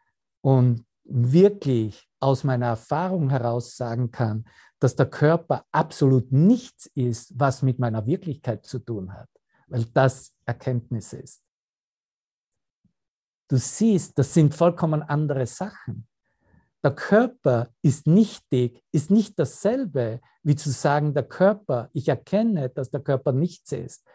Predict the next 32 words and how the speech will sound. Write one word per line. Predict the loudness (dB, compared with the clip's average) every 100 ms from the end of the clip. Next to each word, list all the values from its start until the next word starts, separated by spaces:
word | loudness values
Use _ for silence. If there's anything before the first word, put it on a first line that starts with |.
| -10
dass | -2 2
er | 4
nichts | 4 4 0 -14 -20 -6
mit | -4 -4
meiner | -4 -2 -2
Wirklichkeit | -4 -6 -8 -8 -8
zu | -10
tun | -14 -12 -10 -12
hat. | -14 _ _ _ _ _ _ _ _ _ _ _ _ _ _ _ _ _
Und | -4 -4 -4
das | 0 2 0 -6 0
werden | 4 6 4 2
wir | 4 4 2 -2 _ _ _
durch | 0 0 0
dieses | -4 -6 -4 -6
Üben | -4 -2 0 -2
und | -2 -4
auch | -2 -2
jetzt | -4 0 0 0 -4 -8
in | -6 -4
diesem | -4 -4 -4
Textbuch | -6 -6 -18 -10 -10 -10 _ _ _ _ -6
darauf | -2 -2 -2
hingewiesen, | -4 -2 0 0 0 0 -2 -4 -6 -6 _ _ 2
dies | 4 4 0 -14 _ _ _ _ 0
vollkommen | 0 0 -2 -2 -2 -4
klar | -4 -6 -6
zu | -6 -6
halten | -6 -10 -10
in | -8 -8
unserem | -8 -6 -8
Geist. | -8 -12 -12 -18